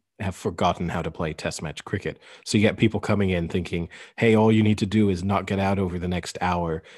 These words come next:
And the first thing they do is attempt, you know, an audacious reverse slog sweep and get caught on the <laughs> boundary. You just think, and he tells,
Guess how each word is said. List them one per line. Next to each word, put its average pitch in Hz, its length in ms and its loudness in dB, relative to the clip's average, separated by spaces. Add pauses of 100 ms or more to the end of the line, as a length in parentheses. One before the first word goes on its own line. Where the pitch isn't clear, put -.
(100)
And 101 120 2
the 98 60 0
first 95 340 0
thing 95 140 0
they 85 140 -2
do 82 420 -2
is 87 180 -2
attempt, 87 500 -4 (260)
you 104 200 -2
know, 92 160 -2
an 90 60 0
audacious 92 840 -2
reverse 95 800 -2
slog 95 480 -2
sweep - 520 -2 (360)
and 107 240 -2
get 101 220 0
caught 104 360 2
on 92 120 0
the 95 60 0
<laughs> 98 180 0
boundary. 107 460 0 (120)
You 139 100 4
just 117 240 0
think, 117 300 0 (260)
and 135 80 8
he 131 100 8
tells, 117 280 4